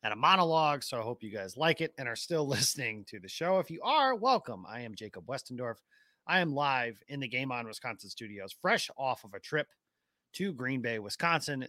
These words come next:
the Holy Lands. I drank way too much Spotted Cow and ate way too many cheese curds, so I feel like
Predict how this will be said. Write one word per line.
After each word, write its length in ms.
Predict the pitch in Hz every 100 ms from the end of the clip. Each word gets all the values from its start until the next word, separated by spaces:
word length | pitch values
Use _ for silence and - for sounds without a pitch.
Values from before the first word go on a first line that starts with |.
| 113
the 140 | 117
Holy 420 | 110 180 196 185 165
Lands. 520 | 156 151 143 135 - _ _ _ _ _ 117
I 40 |
drank 280 | 113 135 131
way 500 | 113 139 196 190 180
too 160 | 160 156
much 220 | 139 -
Spotted 320 | - 123 113
Cow 300 | 175 180 170
and 80 | 151
ate 120 | 135
way 380 | 165 208 208 185
too 160 | 180 156
many 180 | 127
cheese 300 | 113 151 143
curds, 420 | - 143 131 123 -
so 80 |
I 60 | 113
feel 180 | - 139
like 160 | 120